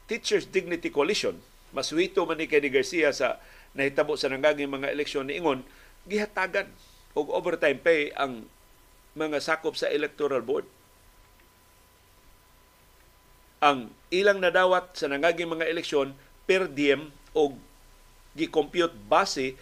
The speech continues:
sa tuto ka adlaw o baintikwatro oras nga padayon nga pagtrabaho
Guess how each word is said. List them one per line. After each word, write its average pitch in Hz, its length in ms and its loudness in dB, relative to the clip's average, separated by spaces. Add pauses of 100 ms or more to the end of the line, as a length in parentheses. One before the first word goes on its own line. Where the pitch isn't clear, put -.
(100)
sa 156 240 0
tuto 170 240 -4
ka 165 160 -2
adlaw 143 480 2
o 131 80 2
baintikwatro 147 560 0
oras 143 400 0
nga 131 160 -8
padayon 143 480 4
nga 139 160 -2
pagtrabaho 113 480 -4